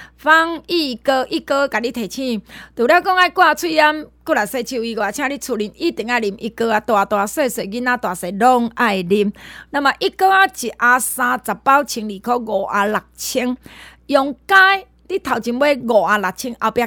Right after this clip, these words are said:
加，加一摆就是五盒三千五，加两摆十盒才七千，加三摆就是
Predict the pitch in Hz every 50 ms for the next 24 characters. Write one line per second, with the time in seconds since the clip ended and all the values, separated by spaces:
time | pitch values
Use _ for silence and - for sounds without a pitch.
0 | 233 _ - 269 285 302 330 - _ _ - - _ _ _ - 311 302 311 -
1 | - - 277 226 - - 415 403 330 254 233 226 220 - 233 220 - - 214 233
2 | 233 226 214 - 214 233 226 226 - 220 214 208 - 220 190 202 190 190 190 190
3 | - _ - - - - _ _ - 294 302 311 302 294 285 277 262 254 254 -
4 | - 427 381 381 - - - - 254 - - - 226 226 - 240 233 - 262 -
5 | - 233 208 196 202 220 _ _ _ _ - - 214 214 214 - - 226 196 202
6 | - - 294 - - - _ - 196 190 - 202 185 165